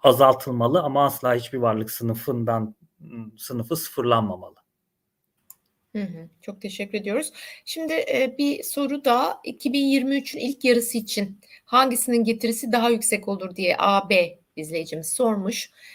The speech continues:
Speaker 2: Yerli hisse senetleri, yabancı hisse senetleri, gram altın, kripto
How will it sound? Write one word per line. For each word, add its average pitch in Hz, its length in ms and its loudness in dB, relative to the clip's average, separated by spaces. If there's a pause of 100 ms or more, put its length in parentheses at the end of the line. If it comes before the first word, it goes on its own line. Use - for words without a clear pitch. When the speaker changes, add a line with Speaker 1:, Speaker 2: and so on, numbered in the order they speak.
(160)
Speaker 2:
Yerli 277 300 6
hisse 269 200 -2
senetleri, 196 840 -2
yabancı 233 480 2
hisse 220 180 -2
senetleri, 180 1000 -4
gram 254 280 4
altın, 196 520 -2 (220)
kripto 214 520 -2